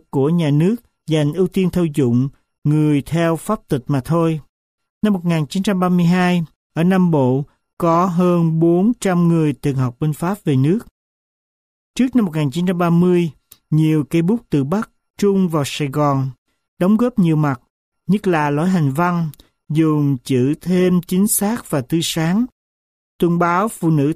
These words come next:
Tân Văn khởi xướng phong trào đòi nữ quyền, chống lãng phí năm một nghìn chín trăm ba mươi hai.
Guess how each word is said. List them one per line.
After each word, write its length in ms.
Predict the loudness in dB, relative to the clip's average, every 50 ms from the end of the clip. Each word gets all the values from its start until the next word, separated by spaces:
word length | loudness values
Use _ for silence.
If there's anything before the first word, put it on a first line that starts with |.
| -4 _
Tân 200 | -2 -2 -2 -2
Văn 380 | -2 -2 -2 0 0 -2 -4
khởi 220 | -4 -4 -4 -4 -4
xướng 220 | -2 -2 -2 -2
phong 180 | 0 -2 -2 -2
trào 220 | -2 -2 -2 -2
đòi 160 | 0 0 0
nữ 160 | 2 0 0 -2 -2 0
quyền, 380 | 0 2 2 2 0 -2 -4 -6 -10 _ _ _ _ _ _ _ _ _ _ _ _ _ _ _ _ _ _ _ _ _ _ _ _ _ _ _ _ _
chống 280 | -2 0 2 4 4 4
lãng 200 | 2 2 0 -2
phí 400 | -2 0 0 0 2 2 2 2
năm 180 | 2 2 2 0
một 120 | 0 -2
nghìn 180 | -2 -2 -2 -2
chín 180 | 0 -2 0
trăm 180 | 0 0 0 0
ba 100 | 0 0
mươi 160 | 2 2 2
hai. 440 | 2 2 0 0 0 -2 -2 -4